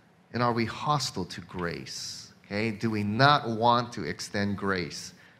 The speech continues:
to others? Think about that. Reflect on that today. Maybe you've fallen in to self-righteousness, something we need to be careful of. Now, in contrast to the self-righteous Pharisee,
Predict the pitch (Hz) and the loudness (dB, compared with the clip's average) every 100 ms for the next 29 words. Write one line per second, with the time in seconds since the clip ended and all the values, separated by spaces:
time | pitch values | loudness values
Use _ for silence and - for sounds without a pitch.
0 | - 113 101 90 76 - - - - - | -10 -4 0 0 -2 -10 -12 -14 -18 -20
1 | _ _ 214 240 143 113 110 95 87 107 | _ _ 2 4 6 6 6 2 2 2
2 | 127 - 185 180 - 123 110 101 98 92 | -2 2 2 2 0 -4 -2 0 2 0
3 | - - - - - - 120 107 87 65 | -6 -16 -20 -20 -20 -8 -2 0 0 -4
4 | - - - _ _ _ - 117 127 143 | -12 -20 -20 _ _ _ -4 -2 2 2
5 | 156 - 127 127 123 123 139 80 71 - | 2 0 0 2 2 0 0 -2 -8 -16
6 | - - - - - 113 104 101 - - | -20 -20 -20 -10 -2 0 0 -4 -6 0
7 | 113 110 107 104 101 95 - 87 69 - | 2 2 2 2 2 -4 -10 -10 -8 4
8 | 160 165 117 80 78 90 101 98 92 95 | 4 4 0 -4 -8 -4 -2 -2 -4 -4
9 | 92 - - _ - 127 117 - 107 101 | -4 -8 -20 _ 0 4 4 2 2 2
10 | 64 55 - - - - - - 135 156 | 0 -6 -16 -20 -20 -20 -8 2 4 4
11 | 151 185 233 - 202 180 - 175 151 131 | 4 4 4 4 4 4 2 0 0 4
12 | 160 151 147 160 165 123 104 - 98 98 | 6 6 8 6 6 0 0 2 4 2
13 | 101 123 | 0 -4